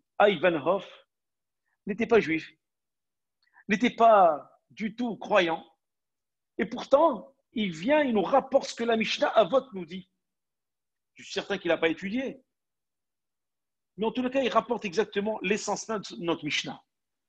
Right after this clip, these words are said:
qui dit la chose suivante. Il dit que finalement,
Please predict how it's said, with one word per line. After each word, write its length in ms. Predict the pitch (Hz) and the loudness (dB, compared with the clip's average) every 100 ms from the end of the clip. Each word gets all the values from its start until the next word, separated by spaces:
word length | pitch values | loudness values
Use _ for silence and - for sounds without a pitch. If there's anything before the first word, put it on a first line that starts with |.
| _ _ _ _ | _ _ _ _
qui 100 | - | 0
dit 80 | 170 | 6
la 80 | 208 | 6
chose 200 | 196 185 | 4 0
suivante. 540 | - 160 123 - - _ _ _ _ _ _ - - | -2 -4 -6 -10 -20 _ _ _ _ _ _ -4 0
Il 80 | 185 | 2
dit 60 | |
que 100 | 240 | 0
finalement, 680 | - 247 240 220 208 170 | 0 2 4 4 4 4